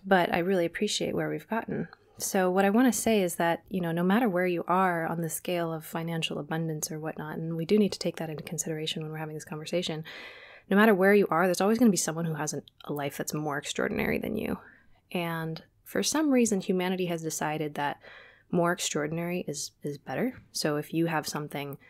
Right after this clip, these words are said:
but someone else has something more extraordinary than you, you assume that, like,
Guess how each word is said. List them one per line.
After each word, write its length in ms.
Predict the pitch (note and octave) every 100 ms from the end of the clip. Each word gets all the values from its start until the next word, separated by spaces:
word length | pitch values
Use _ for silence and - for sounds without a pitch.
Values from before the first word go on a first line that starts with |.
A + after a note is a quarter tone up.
| - _
but 120 | E3+
someone 280 | - F3 D#3+
else 180 | D#3 D3+
has 160 | D3+
something 300 | - D#3+ D3+
more 180 | D#3 D3+
extraordinary 640 | C#3+ - D#3 D3+ C#3+ D3 - _ -
than 180 | D3
you, 260 | C#3+ C#3 C#3+ - - - _ _ _
you 160 | F3+ G3+
assume 320 | G3 G3+ F#3
that, 140 | E3
like, 280 | D3+ C#3+ -